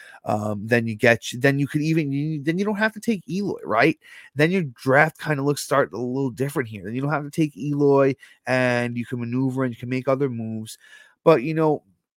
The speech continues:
that's, that's just why we, we kinda go through this process. We see what players we like, we see where the values are, and, you know, we all make our own decisions and our own calls, and, and we go from there.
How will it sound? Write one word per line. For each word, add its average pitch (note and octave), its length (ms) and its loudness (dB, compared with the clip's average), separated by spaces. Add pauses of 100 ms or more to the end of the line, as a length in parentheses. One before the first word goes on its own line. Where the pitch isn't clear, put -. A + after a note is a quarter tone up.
(180)
that's, F3+ 320 0
that's G3 320 0
just G#3 260 -6
why G#3+ 300 6
we, G#3+ 240 -6
we G3+ 100 -6
kinda F#3 300 -4
go F3 160 4
through F3+ 180 -6
this E3 160 -2
process. D#3 500 2
We C#3+ 60 -6
see D#3 220 -4
what D3+ 120 -2
players D3+ 320 -4
we C#3+ 60 -8
like, C3+ 300 0
we B2+ 60 -8
see C3+ 200 -6
where C#3+ 140 -2
the C#3 80 -2
values B2 640 -4
are, A#2 400 0 (400)
and, C3+ 520 -2
you C3 60 -12
know, C3+ 140 -6
we C3+ 240 -2
all C#3+ 360 4
make C3+ 280 -8
our C3 160 0
own C3 100 -6
decisions B2 460 -10
and B2 80 -4
our A#2+ 160 -2
own A#2+ 160 -8
calls, A2 560 -4
and, G#2 480 -14
and A2+ 100 -12
we A#2 80 -8
go C3+ 140 0
from C#3 240 -6
there. C#3+ 320 -8